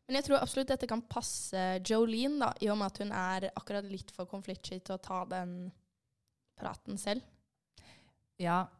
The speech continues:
Speaker 2: men jeg føler at det er faktisk veldig safe å gå for en litt sånn, eh, humorvariant. At det kunne vært morsomt også å kalle inn til et, eh, lite møte,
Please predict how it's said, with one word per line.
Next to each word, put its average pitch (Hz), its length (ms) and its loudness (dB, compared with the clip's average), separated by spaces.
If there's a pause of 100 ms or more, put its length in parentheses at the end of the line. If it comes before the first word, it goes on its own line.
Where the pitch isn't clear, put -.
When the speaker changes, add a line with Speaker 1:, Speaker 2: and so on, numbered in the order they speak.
Speaker 2:
men 202 120 6
jeg 208 140 8
føler 190 420 8
at - 220 -2 (480)
det 202 120 4
er 180 220 4
faktisk 180 360 -2
veldig 180 260 4
safe 160 380 2
å 180 60 2
gå 156 200 8
for 156 180 2
en 160 100 4
litt 156 140 -2
sånn, 151 300 4 (540)
eh, 156 240 2 (100)
humorvariant. 139 1120 0
At 160 120 2
det 185 100 0
kunne 185 200 6
vært 175 140 6
morsomt 185 320 4
også 165 440 4
å 170 120 2
kalle 165 320 2
inn 147 160 -2
til 151 400 0 (600)
et, 165 300 -2
eh, 160 140 6
lite 160 320 2
møte, 156 580 2